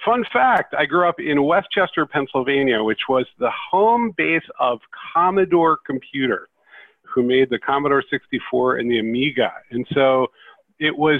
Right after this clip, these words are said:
in the bloodstream. The schools were filled with computers, just like people who grew up in California and had apples everywhere. Um, the only difference being that Commodore went out of business in, in the nineties and Apple exploded and took over the world.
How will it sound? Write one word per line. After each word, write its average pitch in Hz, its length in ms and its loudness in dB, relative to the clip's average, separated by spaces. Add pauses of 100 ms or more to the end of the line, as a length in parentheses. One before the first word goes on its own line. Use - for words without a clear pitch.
in 180 120 2
the 180 80 2
bloodstream. 131 640 -2
The 113 320 0
schools 156 340 2
were 156 200 -2
filled 156 200 0
with 147 140 -4
computers, 139 560 -2
just 175 160 -2
like 170 120 -4
people 156 220 0
who 139 100 0
grew 135 120 2
up 131 100 -2
in 127 120 -2
California 123 560 0
and 113 100 -2
had 117 160 0
apples 120 400 -2
everywhere. 104 540 -6 (480)
Um, 113 320 -4
the 135 120 -2
only 170 300 2
difference 156 400 -2
being 131 220 0
that 117 120 -2
Commodore 127 400 0
went 113 140 2
out 113 120 0
of 110 80 -8
business 123 360 0 (120)
in, 110 360 -4
in 117 160 -2
the 110 80 0
nineties 113 480 0
and 107 340 -10
Apple 117 360 -2
exploded 117 500 -2
and 107 100 -6
took 117 200 -6
over 107 180 -2
the 113 80 -2
world. 127 340 2